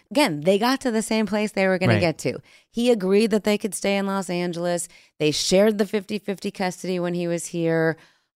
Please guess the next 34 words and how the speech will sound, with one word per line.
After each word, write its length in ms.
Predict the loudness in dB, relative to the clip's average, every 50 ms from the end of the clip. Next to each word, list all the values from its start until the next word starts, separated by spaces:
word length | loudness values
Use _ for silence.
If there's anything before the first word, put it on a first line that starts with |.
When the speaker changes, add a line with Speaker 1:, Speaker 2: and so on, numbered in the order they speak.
| _ _ _ _ _ _ -6
Speaker 1:
It, 140 | -4 -2 -2
it 120 | -4 -4 -2
didn't 220 | -4 -4 -4 -4
have 280 | -6 -4 -6 -6 -6 -8
to 80 | -8 -6
be 140 | -6 -6
so 180 | -4 -4 -2 -2
acrimonious. 640 | 0 -2 -2 -4 -6 -4 -2 -2 0 0 -2 -2 -2
And 240 | -2 0 0 2 2
nobody 440 | 4 4 4 4 4 2 0 -2 -2
really 320 | -2 -2 -2 0 -2 -2
ever 220 | -4 -4 -4 -6 -4
talked 280 | -4 -4 -4 -4 -4 -4
about 200 | -2 -2 -2 -2
this, 180 | -4 -6 -8
but 200 | -4 _ 0 2
it 80 | 2 2
must 220 | 2 0 0 0
have 100 | -4 -6
cost 320 | -4 -2 -2 -2 -2 -2 -6
a 40 |
shitload 600 | -8 -8 -8 -6 -2 0 0 2 4 4 6 6
of 40 | 4
money. 220 | 4 4 4 4 2
Speaker 2:
Absolutely. 800 | 0 0 -4 -4 -4 -2 -2 -2 -2 -2 -4 -6 -6 -6 -4 -2
And 160 | 0 2 4
that's, 200 | 4 2 0 -2
that's 300 | 0 0 0 0 0 -4
part 300 | -8 -4 -2 -2 0 0
of 100 | -2 -2
what 220 | -2 -2 -2 -2 -2
I 120 | -4 -4
think 280 | -4 -2 -4 -4 -4 -4
was 300 | -4 -4 -4 -4 -8